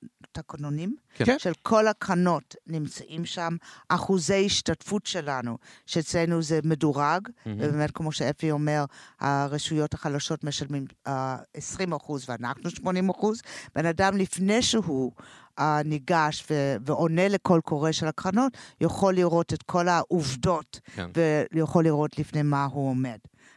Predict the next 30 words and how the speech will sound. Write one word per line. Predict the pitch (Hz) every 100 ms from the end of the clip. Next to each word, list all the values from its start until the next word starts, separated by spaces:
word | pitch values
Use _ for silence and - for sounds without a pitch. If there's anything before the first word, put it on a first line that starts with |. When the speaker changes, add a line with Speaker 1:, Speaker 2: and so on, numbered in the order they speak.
| -
Speaker 1:
אנחנו | 156 151
גם | 156 156 -
עשינו | 151 156 175 165
עוד | 113 170
שדרוג, | - 170 151 139
אפי, | 143 151
שאני | - 143 139
חושבת | - 151 147
שאתה, | - 143 - 170 175 165 - - - _ 147
אה, | 135 _ - 156
תאהב, | - 156 139 160 131 160 185 - - -
שעכשיו | - 175 165 160 147 - 156 151 151 151 151 156 - 202 190
אתה | 185
יכול | 175 160 -
להירשם | 185 160 160 - - 190 180
באתר | 151 143 - 160 -
אינטרנט, | 160 160 - 175 196 269 - - - - - - -
אה, | 160 156
כדי | 170 180
לקבל | 180 165 - 165 143 135 196 226 247 - - 170
את | -
הקולות | 160 160 - 160 165
קוראים | - 165 170 165
למייל | 151 151 147
שלך. | 151 - - 117
Speaker 3:
Mm, | 214 220 208 -
נחמד | 165 - 156 147
מאוד. | 147 151 135 -
Speaker 1:
וכדאי | - 156 147 180 151 160 160
לך | 135 -